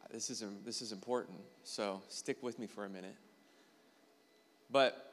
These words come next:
Jesus, at the time, he's in Galilee, okay? So that's north, okay, the northern region. And then there's Samaria, and then there's Judea,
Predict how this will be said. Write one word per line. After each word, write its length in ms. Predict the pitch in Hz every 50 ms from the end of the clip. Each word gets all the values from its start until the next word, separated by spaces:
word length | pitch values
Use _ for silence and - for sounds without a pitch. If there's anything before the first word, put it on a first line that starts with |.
| - - - - -
Jesus, 440 | - 147 185 196 170 165 165 156 -
at 100 | 147 -
the 60 | 131
time, 280 | 127 - 151 147 143 139
he's 160 | 147 143 120
in 160 | 139 135 120
Galilee, 480 | 107 120 123 131 123 110 107 101 92 87 - - -
okay? 300 | 104 - 123 123 127 123 123
So 140 | - -
that's 380 | 107 120 127 127 123 - - - -
north, 520 | - 107 117 123 127 139 139 - - - - - - - - - - - -
okay, 200 | - 127 123 131 - - - - - - - - - 110
the 60 | 107
northern 320 | 113 120 123 120 127 123
region. 340 | 120 127 127 120 131 135 135 135 - - - - - - - - - - - - - - - - - - - - -
And 140 | 117 117
then 200 | 123 127 135 135
there's 260 | 131 127 123 123 117 -
Samaria, 640 | - - 117 110 117 127 135 143 147 156 165 170 - - - - - - - - - - - - - - - - - - -
and 80 | 113
then 140 | 113 117 117
there's 320 | 113 113 113 110 107 - -
Judea, 420 | - 107 95 113 107 101 90 -